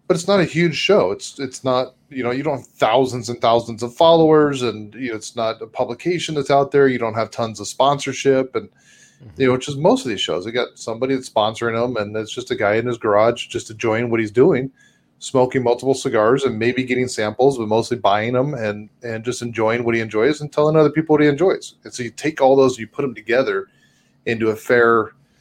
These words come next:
Speaker 1: uh, algorithm where everything is equal. And to see any cigar pop up in the top twenty-five, I, I think is cooler than any of the list personally.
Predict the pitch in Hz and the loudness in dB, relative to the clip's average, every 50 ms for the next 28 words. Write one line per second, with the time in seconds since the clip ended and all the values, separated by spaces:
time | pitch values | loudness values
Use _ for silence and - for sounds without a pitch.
0 | _ _ _ _ _ _ - 107 101 104 92 98 113 139 147 135 117 104 101 107 | _ _ _ _ _ _ -8 -4 -2 0 2 2 4 4 4 2 2 0 0 0
1 | 113 123 120 107 101 104 107 117 117 120 113 113 110 107 107 113 127 135 - 107 | -2 -4 -2 -2 -2 0 0 0 -2 -2 -4 -4 -6 -6 -4 -4 -4 -4 -2 -2
2 | 104 104 107 107 - 120 113 110 110 110 117 - - - - 120 110 - - 135 | 0 0 0 0 -2 -4 -4 -4 -4 -6 -10 -12 -14 -12 -10 -10 -8 -6 -4 -2
3 | 135 131 131 - - 131 143 175 165 165 - 120 117 107 104 - - 113 107 - | -2 -2 -2 -2 -2 0 0 0 0 0 0 0 2 2 2 2 2 0 0 0
4 | 113 107 - 101 101 98 - 110 107 104 - - - 107 104 98 - 120 135 131 | -2 -4 -4 -4 -8 -6 -2 0 -2 -2 -2 -4 -8 -8 -6 -2 0 2 2 2
5 | 113 104 - _ - - 92 117 - - 123 139 143 131 117 104 101 101 98 - | 2 0 -4 _ -6 -4 -4 -4 -2 0 0 0 0 0 -2 -4 -4 -6 -8 -10
6 | - _ - - 123 117 113 113 101 104 98 - 113 127 143 131 110 90 98 95 | -14 _ -4 -2 -2 0 -2 -4 -4 -8 -10 -6 -4 -4 -2 -2 -2 -2 -4 -4
7 | 95 98 98 - _ - 127 127 - - - - - - - | -4 -6 -6 -8 _ -2 -2 -2 0 -2 -6 -10 -12 -16 -18